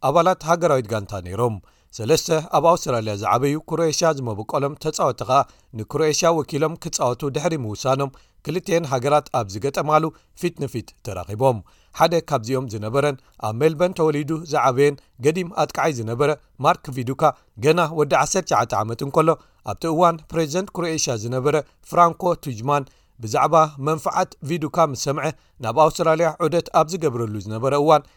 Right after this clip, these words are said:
ምስ ወለዱ ክራኸብ ከም ዝሓተተን ናብ ክሮኤሽያ መጺኡ ምስታ ኣብ ኤውሮጳ ዓባይ ክትከውን ክገብራ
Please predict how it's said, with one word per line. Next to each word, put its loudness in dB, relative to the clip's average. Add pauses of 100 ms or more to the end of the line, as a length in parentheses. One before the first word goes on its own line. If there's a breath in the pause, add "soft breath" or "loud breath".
(140)
ምስ -6
ወለዱ 0 (120)
ክራኸብ 0
ከም -2
ዝሓተተን -4 (320 soft breath)
ናብ -6
ክሮኤሽያ 0
መጺኡ -4 (260 soft breath)
ምስታ -6 (280)
ኣብ 2
ኤውሮጳ 0 (360 soft breath)
ዓባይ 0
ክትከውን -2
ክገብራ 2